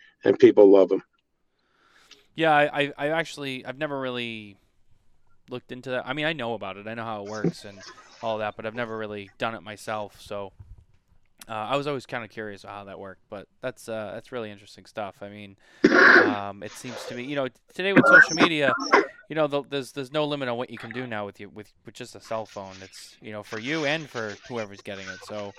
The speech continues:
Speaker 2: um,
Speaker 1: Yeah, yeah, it's pretty cool. It's, um, especially during the pandemic when there wasn't much going on, it was
Speaker 2: Oh,
Speaker 1: good.
Speaker 2: of course. Of course, yeah. Everyone was home. Everyone had time. What else were people gonna
Speaker 1: Yeah.
Speaker 2: do? <laughs> You weren't cooking for events,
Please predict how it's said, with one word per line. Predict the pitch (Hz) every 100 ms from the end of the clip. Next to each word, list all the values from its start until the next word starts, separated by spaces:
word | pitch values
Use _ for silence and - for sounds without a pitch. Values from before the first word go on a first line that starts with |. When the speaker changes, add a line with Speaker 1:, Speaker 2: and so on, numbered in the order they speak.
| - - - - -
Speaker 2:
um, | - 107 107 104 101
Speaker 1:
Yeah, | 143 143 113 -
yeah, | 147 151
it's | 131 123
pretty | - 135 127
cool. | - 104 107
It's, | 127 - -
um, | 127 117 117 - _ _ _ _ _ _ _
especially | - 156 147 151
during | 131 139
the | 127
pandemic | 127 127 120 117 117 113 -
when | 113 107
there | 107
wasn't | 110 113 113
much | 110 -
going | 117 113
on, | 110 104
it |
was | 101 92 -
Speaker 2:
Oh, |
Speaker 1:
good. | 104
Speaker 2:
of | 165
course. | 143 110 - - _ _ _ _ _
Of | -
course, | - 127 95 -
yeah. | 113 101
Everyone | 127 139 131
was | 117
home. | 175 127
Everyone | 107 120
had | 110 104
time. | 123 135 101 _ _ _ _ _ _ _ _ - -
What | 123
else | 135
were | 113
people | 110 104
gonna | 110
Speaker 1:
Yeah. | 139
Speaker 2:
do? | 104 101 -
<laughs> | 202 190 - - 196 214 208 - - - -
You | 127
weren't | 143
cooking | 131 139
for | 127 135
events, | 127 135 156 127 -